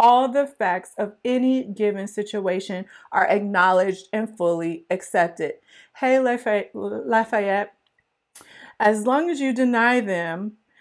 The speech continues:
as long as you try to escape from them or wish that things were different, the window of opportunity does not open up and you remain trapped inside that situation, which will remain the same or deteriorate further.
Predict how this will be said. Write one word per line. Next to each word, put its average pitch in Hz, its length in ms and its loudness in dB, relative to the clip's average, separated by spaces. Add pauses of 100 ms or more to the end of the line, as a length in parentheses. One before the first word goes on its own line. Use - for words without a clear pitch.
(140)
as 214 180 2
long 269 220 0
as 285 80 -4
you 311 120 -4
try 254 240 2
to 233 120 2
escape 254 680 0
from 208 260 -4
them 185 300 -4
or 196 140 2
wish 247 280 0
that 220 180 0
things 208 240 -4
were 185 120 -4
different, 196 580 0
the 180 100 -2
window 240 640 2
of 196 240 0
opportunity 240 1400 0
does 196 260 -4
not 226 380 2
open 220 400 0
up 208 220 0
and 196 120 -4
you 208 60 -4
remain 214 480 0
trapped 208 420 2
inside 214 540 4
that 190 260 0
situation, 208 800 -2
which 175 220 -8
will 202 260 2
remain 190 600 -2 (300)
the 254 140 6
same 185 580 -4
or 202 140 2
deteriorate 185 840 -4
further. 196 580 -2